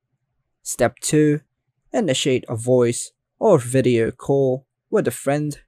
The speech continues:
you want to share your screen with. You can do this by joining a server, creating a direct message, or starting a group call.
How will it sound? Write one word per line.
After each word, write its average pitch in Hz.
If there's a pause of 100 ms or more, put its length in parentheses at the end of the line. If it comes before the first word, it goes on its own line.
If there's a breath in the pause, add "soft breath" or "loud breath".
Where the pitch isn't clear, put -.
you 131
want 123
to 117
share 135 (220)
your 202
screen 135
with. 107 (840)
You 269
can 160
do 143
this 127
by 117
joining 117
a 113
server, 131 (340)
creating 123
a 110
direct 117
message, 127 (320)
or 175
starting 127 (160)
a 202
group 139
call. 127